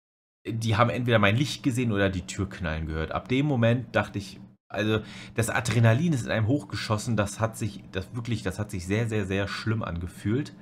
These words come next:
Der schlimmste Moment kam dann aber ungefähr zwei, drei Minuten danach. Ich bin dann in die erste Etage, raus aus dem Tower und dann musste man von außen so eine Stahltreppe hoch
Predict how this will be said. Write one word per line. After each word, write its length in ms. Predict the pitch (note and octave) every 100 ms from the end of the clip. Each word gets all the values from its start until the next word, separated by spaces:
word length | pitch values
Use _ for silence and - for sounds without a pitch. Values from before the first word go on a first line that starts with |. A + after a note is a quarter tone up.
| - _ _
Der 60 | A#2
schlimmste 380 | A2+ F#3+ G3 F#3+
Moment 280 | B2+ C3+ C#3+
kam 220 | A#2 G2
dann 180 | G#2+ C3+
aber 260 | G#2 -
ungefähr 300 | F2 B2 A2+
zwei, 240 | G2+ - G#2+
drei 160 | A2
Minuten 400 | A2 G#2+ G#2+ G#2
danach. 480 | F2+ E2+ G2 E3+ - - - -
Ich 160 | - -
bin 160 | A#2+
dann 300 | A#2+ A2+ G#2+ - - - -
in 100 | A2+
die 120 | G#2+
erste 300 | G#2+ G#2+ G#2
Etage, 640 | F#2+ A#2 C#3+ F3 F#3+ -
raus 280 | G2+ D#3 E3
aus 180 | C3+ -
dem 180 | G2+ G2
Tower 380 | - A#2+ F3 -
und 140 | G2+
dann 100 | A#2
musste 220 | C3+ -
man 140 | A#2+ A2+
von 200 | A2+ F#2
außen 460 | A#2 C#3+ - C3+ A#2+ - - - _ _ _ _ _ _ _
so 80 | G#2+
eine 120 | G#2
Stahltreppe 840 | G2+ - G#2+ C3 A#2+ - F2 F#2+ F2+
hoch 400 | G2+ C3+ -